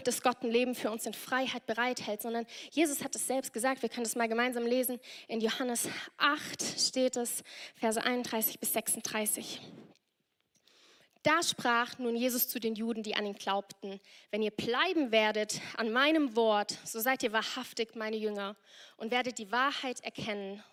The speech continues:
und die Wahrheit wird euch frei machen.“ Da antworteten sie ihm: „Wir sind Abrahams Nachkommen und sind niemals jemandes Knecht gewesen. Was sprichst du dann? Ihr sollt frei werden.“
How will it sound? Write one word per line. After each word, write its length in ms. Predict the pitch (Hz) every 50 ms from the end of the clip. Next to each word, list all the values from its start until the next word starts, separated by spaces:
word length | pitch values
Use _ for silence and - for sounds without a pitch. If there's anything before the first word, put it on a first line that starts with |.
| _
und 160 | - 226 226
die 120 | 226 208 196
Wahrheit 560 | 220 220 226 220 208 - 208 196 196 - -
wird 140 | 214 214 -
euch 160 | - 220 -
frei 260 | - - - 196 196
machen.“ 440 | 196 208 208 - - 214 214 220 220 - _ _ _ _ _ _ _ _ _ _ - - - - - _ -
Da 140 | 269 277
antworteten 640 | 294 294 294 302 294 - 226 214 - 220 196 _ 226 208
sie 100 | 196 208
ihm: 380 | 202 202 208 202 202 208 208 - -
„Wir 160 | - 214 269
sind 180 | 294 277 277 -
Abrahams 520 | 247 254 - - - 220 233 226 226 -
Nachkommen 560 | - 220 214 214 220 - - - 214 196 202 -
und 120 | 214 208
sind 280 | - 220 220 220 233 254
niemals 680 | 294 320 320 294 247 226 220 214 202 202 202 - -
jemandes 380 | - 226 226 220 214 208 208 -
Knecht 320 | - - 214 208 - -
gewesen. 460 | - 202 196 190 196 190 196 202 214 - _ _ - - - - - - _ _ -
Was 260 | 240 294 - - -
sprichst 420 | - - - 285 285 - - -
du 60 | -
dann? 240 | 214 208 202 196 196
Ihr 80 | - 208
sollt 180 | 208 202 196
frei 360 | - - - 240 240 262 247 202
werden.“ 400 | 196 190 196 190 - 214 233